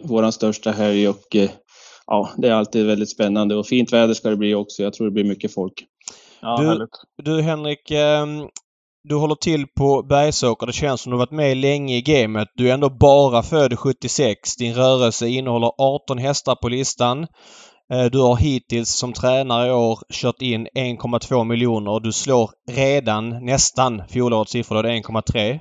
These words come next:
Speaker 3: Du har tjugosex
Speaker 2: Jag måste
Speaker 3: segrar
Speaker 2: säga,
Speaker 3: på
Speaker 2: jag måste säga att jag älskar att du säger att han är bara född sjuttiosex också, David. Nu, nu blev jag på bra humör här under
Speaker 3: Ja,
Speaker 2: podden.
Speaker 3: du är bara född sjuttiosju. Eh,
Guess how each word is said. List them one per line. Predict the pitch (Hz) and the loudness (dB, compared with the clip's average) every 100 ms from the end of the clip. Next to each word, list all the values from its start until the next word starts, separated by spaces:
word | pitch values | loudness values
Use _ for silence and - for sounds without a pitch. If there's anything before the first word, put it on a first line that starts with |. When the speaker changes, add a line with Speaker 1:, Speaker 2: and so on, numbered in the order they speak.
| - | -10
Speaker 3:
Du | - | -6
har | |
tjugosex | - 139 - 180 | -4 -4 0 4
Speaker 2:
Jag | 123 | 4
måste | 151 147 | 4 4
Speaker 3:
segrar | 175 160 | 2 2
Speaker 2:
säga, | 160 156 | 2 0
Speaker 3:
på | - | -2
Speaker 2:
jag | 151 | -8
måste | 156 165 | -8 -10
säga | - 170 | -6 -4
att | 160 | -4
jag | 170 - 180 | -6 -4 -6
älskar | 170 - 175 | -6 -10 -14
att | |
du | 131 | -12
säger | 143 | -14
att | 135 | -14
han | 135 | -14
är | 135 | -6
bara | 147 143 139 147 | -4 -2 -2 -6
född | - 120 107 | -10 -14 -14
sjuttiosex | - 113 - 123 - | -16 -18 -12 -14 -12
också, | 117 113 | -20 -12
David. | 113 110 117 | -8 -8 -2
Nu, | 139 - _ | -2 -2 _
nu | 143 | -2
blev | 147 151 | 2 2
jag | 139 | 0
på | |
bra | 139 151 156 131 | -8 -4 -2 -4
humör | 143 147 143 110 | -8 -8 -8 -10
här | 107 113 | -14 -16
under | 104 - | -18 -4
Speaker 3:
Ja, | 110 123 131 | 2 4 2
Speaker 2:
podden. | - _ - | -2 _ -4
Speaker 3:
du | 131 139 | 2 2
är | |
bara | 127 156 160 135 | 6 8 8 6
född | 117 151 117 | 2 2 2
sjuttiosju. | - 135 127 139 | 0 -4 -2 0
Eh, | 101 | 0